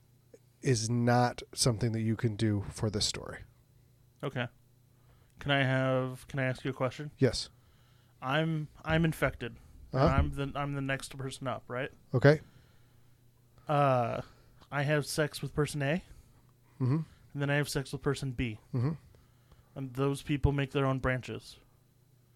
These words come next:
Speaker 2: It's no longer one chain, what happens now?
Speaker 1: Are you sure that it infects A and B?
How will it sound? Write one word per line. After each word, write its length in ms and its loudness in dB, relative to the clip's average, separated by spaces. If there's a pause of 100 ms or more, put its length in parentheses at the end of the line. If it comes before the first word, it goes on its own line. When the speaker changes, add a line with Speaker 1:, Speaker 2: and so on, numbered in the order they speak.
(760)
Speaker 2:
It's 180 -6
no 140 4
longer 280 4
one 240 2
chain, 460 -2 (600)
what 140 -6
happens 360 -6
now? 200 -8 (200)
Speaker 1:
Are 80 6
you 120 6
sure 360 6
that 200 4
it 220 -6
infects 420 4
A 40 10
and 180 6
B? 260 6